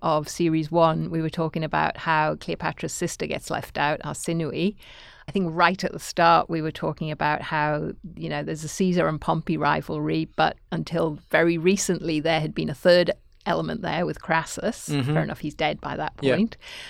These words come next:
Speaker 1: S-, but we never really hear very much about him. Again, there's gonna be a third character along with Octavian and Mark Antony, who I think never makes an appearance, but is quite important historically.
Speaker 2: Mm.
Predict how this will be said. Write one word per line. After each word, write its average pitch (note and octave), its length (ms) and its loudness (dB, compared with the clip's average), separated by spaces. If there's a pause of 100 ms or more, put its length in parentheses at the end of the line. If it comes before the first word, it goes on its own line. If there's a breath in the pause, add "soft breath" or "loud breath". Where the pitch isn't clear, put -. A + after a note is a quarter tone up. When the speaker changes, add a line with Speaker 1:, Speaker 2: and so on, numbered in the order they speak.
(260 loud breath)
Speaker 1:
S-, - 80 -18
but F3 160 6
we F3 80 4
never E3 220 0
really D#3 300 -2
hear D3+ 220 -6
very D#3 260 -4
much - 220 -6
about - 360 -2
him. - 300 -6 (500 loud breath)
Again, G3+ 680 4
there's F3+ 140 4
gonna F#3 180 4
be F3+ 140 6
a F3 40 4
third F#3+ 460 6
character F3+ 420 4
along E3 260 4
with D#3+ 120 2
Octavian E3 880 2
and E3+ 140 0
Mark D#3+ 240 2
Antony, D#3+ 520 0
who D3+ 300 -2 (220)
I D#3 80 -4
think - 180 -6
never D#3+ 220 -4
makes D#3+ 280 -4
an E3+ 60 -4
appearance, D#3+ 720 -4 (100)
but - 180 -2
is D#3 220 -4
quite D#3 240 -4
important D#3+ 480 -2
historically. D#3+ 760 -2 (100)
Speaker 2:
Mm. C#4+ 1000 -6